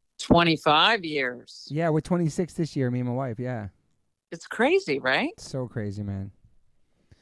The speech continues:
Speaker 1: We're getting old,
Speaker 2: We're
Speaker 1: but
Speaker 2: very,
Speaker 1: I'm not
Speaker 2: very
Speaker 1: gonna
Speaker 2: lucky.
Speaker 1: go there. I know. I know you freak out about getting old.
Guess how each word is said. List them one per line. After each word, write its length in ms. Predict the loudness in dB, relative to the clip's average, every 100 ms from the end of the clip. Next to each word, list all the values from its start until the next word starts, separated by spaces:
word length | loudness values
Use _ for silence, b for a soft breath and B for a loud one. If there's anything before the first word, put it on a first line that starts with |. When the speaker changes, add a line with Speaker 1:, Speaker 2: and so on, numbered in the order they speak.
| _
Speaker 1:
We're 140 | -12 -6
getting 280 | -6 -2
old, 340 | 0 0 0 0
Speaker 2:
We're 60 | 0
Speaker 1:
but 40 |
Speaker 2:
very, 40 | 0
Speaker 1:
I'm 100 | 0
not 80 |
Speaker 2:
very 100 | -2 -2
Speaker 1:
gonna 100 | -4
Speaker 2:
lucky. 120 | 0
Speaker 1:
go 140 | 0
there. 340 | 2 2 0 -2
I 120 | -2
know. 420 | 0 0 0 -2 -8
I 60 |
know 120 | -10 -10
you 160 | -12
freak 280 | -8 -8 -2
out 160 | -2 -2
about 260 | -4 -6
getting 220 | -6 -8 -6
old. 300 | -8 -12